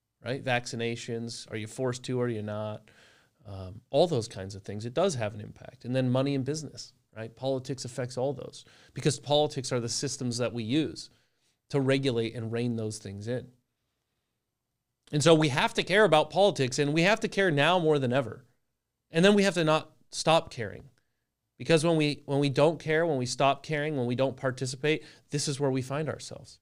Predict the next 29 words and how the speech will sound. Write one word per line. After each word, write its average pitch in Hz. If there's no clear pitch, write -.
And 113
hopefully, 131
us 156
reasonable 151
people 151
can 120
come 131
together 117
and 107
say, 131
"Hey, 147
listen, 160
we 165
wanna 208
start 156
having 139
accountability 123
measures 110
and 110
key 151
performance 127
indicators 104
that 117
go 127
along 127
with 123
these 120
policy 127
promises, 131